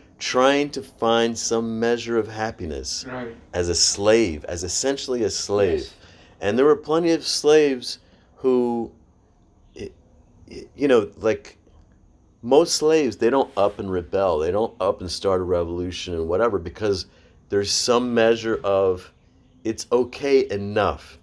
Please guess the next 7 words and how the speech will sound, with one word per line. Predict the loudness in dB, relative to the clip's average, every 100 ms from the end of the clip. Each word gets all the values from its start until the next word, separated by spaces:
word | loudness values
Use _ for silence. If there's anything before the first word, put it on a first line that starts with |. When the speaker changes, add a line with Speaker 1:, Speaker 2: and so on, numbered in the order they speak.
| _
Speaker 2:
Right. | -18 -12
Speaker 1:
It's | -8 0
not | 2 2 -2 -4
bad | 0 2 2 0
enough | 0 0 0 -4 -12
to | -12 -12 -6
really, | -2 -2 -6